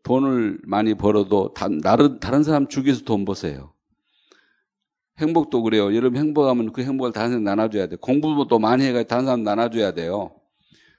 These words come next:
다른 사람 잘 된 거 시기하고 질투한 사람 그건 벌써 인간이 아니에요. 그 사람 내가 볼 때는요. 그런 자기 되게 없는 거예요. 그 자리 설 자리가 없는, 자기가 없는 거예요. 다른 사람 잘 된 건 바로 내가 잘 된 거 아닙니까?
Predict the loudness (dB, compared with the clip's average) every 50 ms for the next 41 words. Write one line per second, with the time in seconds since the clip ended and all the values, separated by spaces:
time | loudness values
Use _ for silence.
0 | _ _ -6 -4 -2 0 -2 -2 -2 -4 -4 -4 -2 -2 0 0 0 -2 -2 -4
1 | -6 -2 2 4 4 4 2 0 -4 -4 -2 -2 0 0 0 0 0 0 -4 -6
2 | -4 -2 -4 -2 -2 -2 0 0 0 0 0 0 0 0 0 0 -2 -2 -2 -2
3 | -2 -2 -2 -2 -2 -2 -2 -2 -4 -4 -4 -4 -6 -8 -8 -8 -6 -6 -6 -6
4 | -6 -6 -6 -8 -8 -12 -16 _ _ _ _ _ _ _ _ _ _ -4 -4 -4
5 | -4 -4 -4 -4 0 2 2 0 0 0 -2 -2 0 0 0 0 0 0 0 0
6 | 0 0 0 0 -2 -4 -4 -6 -6 -6 -6 -8 -10 -14 -18 -18 -16 -16 -16 -10
7 | -10 -8 -6 -4 -4 -6 -6 -8 -10 -12 -12 -14 -16 _ _ _ _ _ _ -10
8 | -8 -6 -4 -4 -4 -4 -6 -6 -6 -6 -6 -8 -8 -8 -10 -10 -12 -14 -18 -20
9 | _ _ _ _ _ _ _ _ _ _ _ _ _ _ _ _ _ _ _ _
10 | _ _ _ _ _ _ _ _ _ -12 -10 -8 -6 -4 -4 -4 -4 -6 -8 -6
11 | -4 -2 0 0 0 0 -2 -2 -2 -2 0 0 0 -2 -2 -4 -6 -8 -8 -8
12 | -8 -8 -8 -10 -12 -12 -14 -14 -16 -16 _ -18 -20 -20 -20